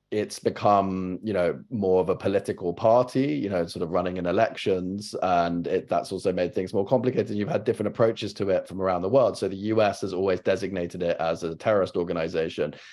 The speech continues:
but several European Union countries, some of them have changed this recently, they would split it into two. So they would say the terrorist wing of Hezbollah is a terrorist organization, but the political wing isn't.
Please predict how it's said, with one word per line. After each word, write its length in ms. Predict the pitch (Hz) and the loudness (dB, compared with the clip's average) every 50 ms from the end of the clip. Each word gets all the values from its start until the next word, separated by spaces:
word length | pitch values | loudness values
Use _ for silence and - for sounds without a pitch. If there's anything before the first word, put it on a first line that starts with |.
| - - _ | -20 -20 _
but 300 | - 104 98 101 - - | 2 4 4 4 2 0
several 320 | - - 117 104 95 101 98 | 0 2 2 2 2 2 0
European 680 | 95 95 92 85 110 104 92 90 87 92 90 85 - | 2 2 0 0 0 0 0 0 0 -2 -6 -8 -8
Union 360 | - 113 104 95 90 85 85 87 | -6 -6 -4 -2 -2 -4 -4 0
countries, 640 | - 135 135 127 131 - 113 95 90 90 87 87 - - - - - - _ _ | 0 2 2 2 0 0 0 2 2 0 -2 -4 -10 -18 -20 -20 -20 -20 _ _
some 200 | - - 131 120 | 0 2 2 2
of 80 | 113 101 | 2 0
them 100 | 107 98 | -2 -4
have 80 | 92 - | -4 -2
changed 320 | - 131 131 127 110 107 | 0 2 2 2 2 0
this 140 | 104 98 - | -4 -4 -4
recently, 360 | 101 95 - 98 92 92 87 | -6 -6 -6 -4 -4 -2 0
they 160 | 87 92 92 | 2 2 2
would 160 | 87 90 95 | 2 -2 -4
split 460 | - - - - - 120 117 95 - - | -6 -8 -8 -4 2 2 2 2 2 0
it 80 | 87 | 0
into 180 | 90 85 92 85 | 0 0 -2 -6
two. 300 | - - 110 95 82 76 | -4 0 0 0 0 0
So 120 | - 87 | -2 -2
they 60 | 85 | -2
would 140 | 85 87 85 | -2 -2 -2
say 240 | - 98 85 85 85 | -2 0 0 0 0
the 100 | 82 82 | -2 -6
terrorist 560 | - - - 151 160 151 123 110 101 104 - | -8 -2 2 4 6 6 6 4 2 0 -4
wing 320 | 104 90 87 85 82 85 82 | -6 -4 -4 -2 -2 -4 -4
of 80 | 80 | -6
Hezbollah 600 | 85 95 - - - 87 87 85 82 80 76 76 73 | -6 -6 -8 -4 -4 -2 0 0 0 0 0 0 -2
is 160 | 78 78 80 | -2 -4 -6
a 80 | 76 | -8
terrorist 320 | - 87 76 73 76 - 85 | -6 -4 -2 -2 -2 -2 -4
organization, 680 | 76 78 80 78 80 76 80 76 78 - 85 76 80 | -6 -4 -4 -6 -4 -4 -4 -4 -4 -4 -4 -6 -2
but 200 | 76 85 73 - | 0 -2 -2 -2
the 60 | 76 | -4
political 480 | - - 101 101 101 - 92 - 90 87 | -8 -4 -2 -2 -2 -2 -4 -6 -4 -2
wing 260 | 87 80 78 73 - | -2 -2 -4 -6 -6
isn't. 460 | 95 98 87 131 76 67 65 76 - | -4 -4 -4 -2 -4 -4 -4 -6 -8